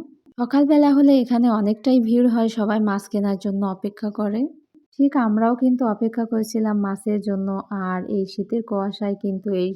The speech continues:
সুন্দর মোমেন্টটা আমি বেশ ভালো এনজয় করছিলাম। আর এই ভাই হলো ঘুনি পেতেছে, আর এই ঘুনি থেকে কিন্তু টাটকা টাটকা চিংড়ি মাছ পাওয়া যায়, যা খেতে ভীষণ টেস্টি লাগে।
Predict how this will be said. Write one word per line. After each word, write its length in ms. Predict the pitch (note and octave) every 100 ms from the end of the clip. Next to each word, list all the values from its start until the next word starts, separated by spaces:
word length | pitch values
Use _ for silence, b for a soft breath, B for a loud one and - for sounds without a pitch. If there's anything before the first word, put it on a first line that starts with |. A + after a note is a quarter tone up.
| G3
সুন্দর 360 | - F#3+ G3+ G#3
মোমেন্টটা 460 | G3 F#3+ G3 - G3+
আমি 140 | G3
বেশ 240 | F#3+ G3 G3 G3
ভালো 200 | G3+ G#3
এনজয় 360 | G3 G3 G3
করছিলাম। 580 | F#3+ G3 G3+ A3 G3+ G3 C4+ G#3 B3+ _ -
আর 100 | C4
এই 140 | C#4 C#4
ভাই 260 | A#3+ A#3+ B3
হলো 240 | A#3 A3+ A3+
ঘুনি 280 | G#3 G#3 A3+
পেতেছে, 480 | A#3 A3 G#3+ - A3 G#3
আর 180 | F#3+ F#3+
এই 120 | F#3
ঘুনি 320 | F3+ G3+ G3 G#3
থেকে 260 | A#3 A3+ G#3
কিন্তু 240 | G#3 G3+ G#3
টাটকা 340 | G3+ F#3 -
টাটকা 300 | G3 G#3 G#3+
চিংড়ি 380 | G#3 - F#3 F#3
মাছ 200 | F#3+ G3+ G#3
পাওয়া 220 | G#3+ G3+ F3+
যায়, 220 | G3+ F#3+
যা 160 | G3 G3+
খেতে 260 | G3+ F#3 G3
ভীষণ 440 | F#3+ F3+ - G3 G3+
টেস্টি 360 | A3 A3+ - A3
লাগে। 320 | G#3+ G3+ A3+